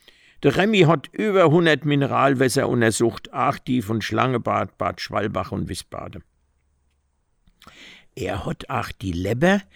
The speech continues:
das Herz und anderen Teile vom Johann Wirth aus Eschbach bei Usinge analysiert.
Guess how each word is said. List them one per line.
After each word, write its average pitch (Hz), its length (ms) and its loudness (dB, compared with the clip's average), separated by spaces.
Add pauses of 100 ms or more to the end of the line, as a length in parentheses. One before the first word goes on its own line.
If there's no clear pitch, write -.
(240)
das - 280 -6
Herz - 580 -4 (380)
und 123 280 2
anderen 156 360 2
Teile 156 400 0
vom 120 260 -2
Johann 120 560 0
Wirth 175 340 -2
aus 123 300 -2
Eschbach - 480 -4
bei - 340 -8
Usinge 139 540 -2
analysiert. 82 800 -10